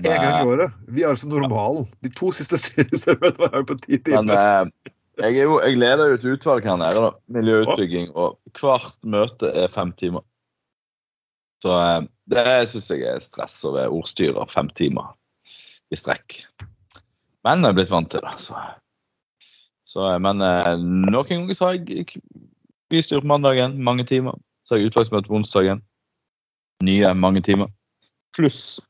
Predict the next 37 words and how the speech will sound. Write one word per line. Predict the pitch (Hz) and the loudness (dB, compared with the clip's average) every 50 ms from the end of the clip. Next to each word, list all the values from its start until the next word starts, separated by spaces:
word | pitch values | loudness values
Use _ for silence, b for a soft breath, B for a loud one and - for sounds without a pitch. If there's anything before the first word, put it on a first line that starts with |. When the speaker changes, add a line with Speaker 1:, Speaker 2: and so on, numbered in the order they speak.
| _ _ _ _ _ _ _ _ _ _ _ _ _ - 110 | _ _ _ _ _ _ _ _ _ _ _ _ _ -6 -2
Speaker 2:
befaring | 104 110 107 - 123 117 113 107 98 80 73 73 73 78 80 76 78 78 80 | 0 0 0 2 2 4 4 6 4 4 2 0 -2 -4 -6 -6 -6 -4 -4
og | 78 78 80 | -2 -2 -2
alt | - - 90 | -2 -4 -4
mulig | 90 90 85 | -4 -4 -4
sånn | 92 87 80 78 | -4 -6 -6 -4
i | - | -2
tillegg, | 87 80 76 - - - - | -2 -2 -2 -4 -6 -12 -16
så. | - - - _ _ B B B B B B B B B B - | -18 -18 -18 _ _ B B B B B B B B B B 0
Ja | 101 104 107 | 2 2 2
da. | 87 - - _ _ _ _ _ _ _ _ _ _ _ _ _ _ - - - 226 | 0 -2 -8 _ _ _ _ _ _ _ _ _ _ _ _ _ _ -12 -4 0 2
Men, | - 123 110 92 76 _ _ _ - | 2 2 2 0 -6 _ _ _ -6
eh, | 92 95 - - - | -4 -4 -4 -6 -4
eh, | - 107 110 110 110 107 104 | 0 2 4 4 4 4 2
samtidig | - 120 110 117 - 127 110 95 92 | 2 0 0 0 0 0 0 0 0
så | 101 95 | 2 2
vet | 92 90 - - | 2 2 2 -2
jeg | 82 78 | -4 -2
jo | 73 73 | -2 -4
at, | - - 78 | -4 -4 -4
eh, | 71 - _ _ _ _ _ _ _ _ - | -4 -6 _ _ _ _ _ _ _ _ -8
jeg | - 80 80 | -4 -2 0
har | 95 | 0
et | 95 95 | 2 2
verv | 92 98 120 123 | 4 2 2 2
som | - - 98 | -2 -6 -4
mange | 90 90 90 | -4 -2 -2
andre | 92 95 92 87 | -4 -4 -2 -2
ville | 87 87 85 | 0 0 0
hatt. | 113 120 - _ _ _ _ _ _ _ _ _ _ _ _ _ _ _ _ _ - | -2 -2 -6 _ _ _ _ _ _ _ _ _ _ _ _ _ _ _ _ _ -6
Jeg | - 78 | -4 -2
er | 78 80 | 0 0
Speaker 1:
Mm. | 87 | 0
Speaker 2:
egentlig | 87 95 98 87 | 0 0 -2 -4
ganske | 82 - - - - | -4 -6 -8 -8 -4
heldig | - 87 92 92 95 90 | -2 0 0 0 -2 -4
som | - 90 | -4 -2
folkevalgt. | 90 90 95 101 - 117 117 - - - _ - - | -2 -2 0 0 2 2 2 0 0 -8 _ -20 -20